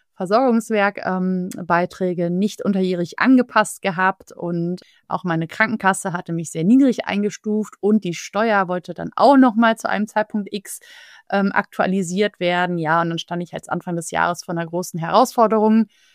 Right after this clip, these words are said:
äh, mit ein paar Nachzahlungen und Anpassungen der unterschiedlichen Sätze. War unangenehm.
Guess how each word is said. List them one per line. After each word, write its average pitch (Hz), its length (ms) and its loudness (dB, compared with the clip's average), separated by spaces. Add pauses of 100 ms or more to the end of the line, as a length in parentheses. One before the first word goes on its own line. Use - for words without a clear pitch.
(180)
äh, 190 300 0
mit 196 200 -2
ein 185 220 0
paar 175 180 -4
Nachzahlungen 170 760 0
und 160 100 -8
Anpassungen 180 760 -6
der 165 280 -6
unterschiedlichen 165 640 -8
Sätze. 165 540 -8 (960)
War 220 520 4
unangenehm. 262 800 6